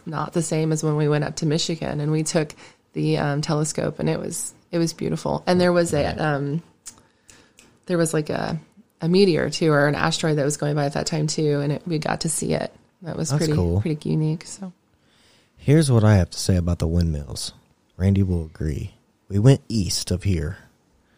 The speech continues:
Speaker 3: not too long ago. Now, I am not a scientist or anything like that,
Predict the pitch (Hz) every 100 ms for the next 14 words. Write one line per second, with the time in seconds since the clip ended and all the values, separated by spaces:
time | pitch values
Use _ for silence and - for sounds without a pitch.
0 | _ - 104 92 - 90 82 82 82 123
1 | 110 98 _ _ _ _ _ _ _ _
2 | _ _ 85 98 76 - - - 117 170
3 | 175 175 156 - 104 98 90 85 - -
4 | 82 80 - 104 - - 87 80 - 78
5 | 78 - 85 113